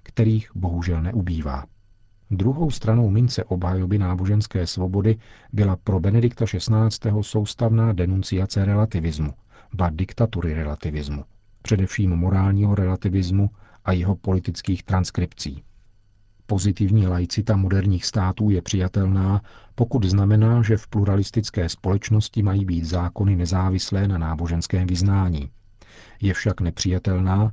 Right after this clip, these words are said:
pokud zahrnuje i to, že zákony mají být nezávislé na morálce a pravdě,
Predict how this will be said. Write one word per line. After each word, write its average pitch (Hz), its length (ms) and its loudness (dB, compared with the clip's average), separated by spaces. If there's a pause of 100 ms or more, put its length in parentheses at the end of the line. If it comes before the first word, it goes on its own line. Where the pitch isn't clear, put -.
pokud 107 300 0
zahrnuje 104 460 2
i - 160 -4
to, 107 260 0 (180)
že 98 160 2
zákony 98 480 2
mají 104 200 4
být 87 220 -2
nezávislé 87 640 -2
na 82 100 -4
morálce 95 480 0
a 107 80 -4
pravdě, 90 440 -2